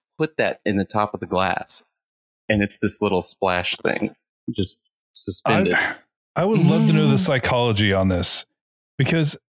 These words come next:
Speaker 2: there has to be a reason. They're doing this for a reason, because if Big Macs looked like they actually do on a commercial, people be like, "Hey, I'll pass on that," just out of the get-go, I
Speaker 1: <laughs>
Speaker 2: guess. So I'd love to see, like, how effective it is at making you want to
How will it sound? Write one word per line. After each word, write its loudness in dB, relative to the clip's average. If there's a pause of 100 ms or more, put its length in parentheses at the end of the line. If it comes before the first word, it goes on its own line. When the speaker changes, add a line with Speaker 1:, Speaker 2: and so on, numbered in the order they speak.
Speaker 2:
there 0
has 0
to 0
be 4
a 2
reason. 0
They're 2
doing 2
this 2
for -2
a 0
reason, 0
because 0
if 0
Big 0
Macs 0 (480)
looked -2 (160)
like 0 (200)
they 2
actually 0
do 2
on 2
a 2
commercial, 0
people 2
be 2
like, 0
"Hey, 0
I'll 2
pass 0
on 0
that," -2 (300)
just 2
out 2
of 2
the 2
get-go, 2
I 0
Speaker 1:
<laughs> -
Speaker 2:
guess. 0 (420)
So 0
I'd 2
love 2
to 2
see, 2
like, 0
how 0
effective -2
it 2
is 0
at 0
making 2
you 4
want 0
to 0